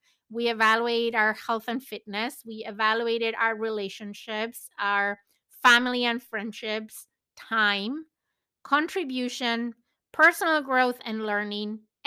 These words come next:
spirituality, fun, play, celebration, and money and finances. So we went through this exercise of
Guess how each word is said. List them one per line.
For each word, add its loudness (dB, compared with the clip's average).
spirituality, -2
fun, 8
play, 0
celebration, -2
and -6
money -4
and -8
finances. -12
So 4
we 0
went 2
through -4
this 0
exercise -6
of 6